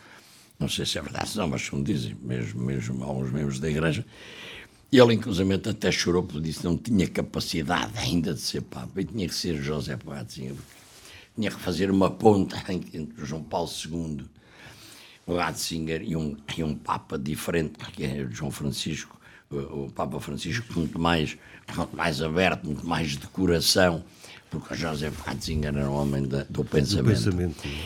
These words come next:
Speaker 1: E, portanto, o José Ratzinger teve um papel absolutamente decisivo na Igreja. Fala-se lá daquelas coisas que ele defendia.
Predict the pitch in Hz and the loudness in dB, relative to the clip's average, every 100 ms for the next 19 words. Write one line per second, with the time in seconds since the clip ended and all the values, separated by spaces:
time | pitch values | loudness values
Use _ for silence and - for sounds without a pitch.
0 | - 175 170 277 185 123 85 202 110 - | -2 8 10 10 8 6 4 4 2 2
1 | 85 - - 98 87 85 - 117 95 87 | 4 4 2 0 2 2 2 0 2 8
2 | - - 139 143 151 123 - 117 110 98 | 8 8 4 4 4 2 0 0 2 4
3 | 120 - - 104 90 82 87 82 76 73 | 2 2 2 4 6 6 4 4 2 2
4 | 73 80 233 - - - - - 240 - | 2 2 0 -2 -12 -16 -14 -6 -2 2
5 | 98 98 95 80 - 82 76 - 98 - | 10 10 10 6 0 0 -2 -6 -10 -6
6 | - - 87 - 80 67 78 82 | -6 0 0 0 -2 0 2 0